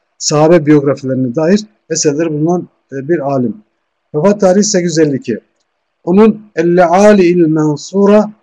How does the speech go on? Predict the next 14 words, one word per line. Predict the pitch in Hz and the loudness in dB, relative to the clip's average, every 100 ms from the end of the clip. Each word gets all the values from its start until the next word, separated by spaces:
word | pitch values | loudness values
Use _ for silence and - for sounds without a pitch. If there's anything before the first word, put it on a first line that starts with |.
| _ _ | _ _
fil | 160 160 | -4 -4
Hadisil | 156 170 170 190 165 180 | -2 -2 0 0 0 -2
Meşhura. | 170 156 151 - 143 123 104 - _ _ _ _ _ _ _ _ _ _ _ - | -2 -2 -4 -2 0 0 -2 -8 _ _ _ _ _ _ _ _ _ _ _ -4
Yine | 180 156 | 0 2
bu | 190 | 2
da | 170 196 - _ _ _ _ - | 4 2 -2 _ _ _ _ -2
halk | 190 202 | 0 2
arasında | 160 151 - 143 131 143 151 _ - | 0 0 -2 -4 -2 -2 -4 _ -4
dolaşan, | 147 135 - 156 202 175 _ _ _ _ _ - | -2 -2 -2 0 -2 -2 _ _ _ _ _ -6
halk | 156 156 | -4 -2
arasında | 139 131 139 123 | -4 -6 -8 -6
dolaşan, | 131 120 - 185 180 _ _ _ _ | -6 -4 -4 -6 -6 _ _ _ _
e, | 131 131 127 123 120 120 107 110 135 | -10 -8 -6 -6 -6 -6 -8 -10 -4
rivayetlerin, | 165 160 143 143 147 185 180 | 0 2 0 -4 -6 -4 -6